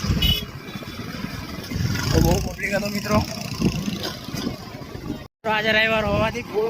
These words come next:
પબ્લિક હોવાથી થોડીક દર્શનમાં મિત્રો તકલીફ તો કંઈ પડી નહીં વીડિયો બનાવવામાં, પણ થોડુંક બોલી ના શક્યા.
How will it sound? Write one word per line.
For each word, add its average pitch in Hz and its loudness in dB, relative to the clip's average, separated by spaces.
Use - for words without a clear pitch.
પબ્લિક 214 4
હોવાથી 214 6
થોડીક 214 2
દર્શનમાં 233 4
મિત્રો 220 0
તકલીફ 220 -2
તો 240 0
કંઈ 233 2
પડી 233 2
નહીં 269 4
વીડિયો 226 0
બનાવવામાં, 214 0
પણ 233 -4
થોડુંક 240 2
બોલી 247 4
ના 277 6
શક્યા. 214 4